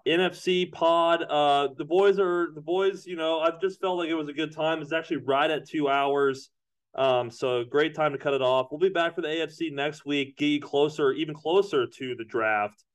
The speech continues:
um, next week with the A F C. And the A F C, honestly, we'll probably have to spend a little bit more time per team. A lot of teams in the path of the Kansas City Chiefs. We'll get it all to you. Awesome pod tonight. Appreciate you guys jumping on college basketball with us. That was a lot of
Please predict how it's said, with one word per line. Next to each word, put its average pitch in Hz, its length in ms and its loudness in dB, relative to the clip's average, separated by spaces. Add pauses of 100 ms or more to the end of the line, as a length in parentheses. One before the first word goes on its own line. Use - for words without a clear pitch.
(360)
um, 117 400 -2
next 127 260 -4
week 127 120 4
with 120 100 -4
the 113 100 -4
A 123 140 0
F 117 80 -6
C. 123 280 -4
And 120 100 -2
the 120 40 -6
A 147 160 0
F - 80 -4
C, 156 220 -4
honestly, 139 340 -2
we'll 139 80 0
probably 160 140 0
have 147 60 -6
to 139 60 -14
spend 139 260 -4
a 127 60 0
little 135 240 0
bit 139 140 2
more 135 180 -2
time 127 420 -4
per 120 160 -2
team. 117 460 -6
A - 400 -8
lot 123 160 10
of 131 140 2
teams 123 460 0
in 135 160 0
the 123 80 2
path 117 400 2 (100)
of 113 220 -2
the 110 80 -6
Kansas 110 340 -4
City 110 200 -2
Chiefs. 107 400 -2 (340)
We'll 151 100 4
get 175 160 6
it 175 80 8
all 165 280 8
to 175 120 4
you. 175 320 6 (380)
Awesome 185 400 6
pod 170 300 4
tonight. 165 360 0
Appreciate 185 420 2
you 160 120 -4
guys 156 240 2
jumping 151 280 -2
on 139 180 -2
college 135 340 -2
basketball 127 580 -2
with 127 140 0
us. 123 100 -6
That 139 100 0
was 123 120 -4
a 120 40 -2
lot 120 260 0
of 113 60 -8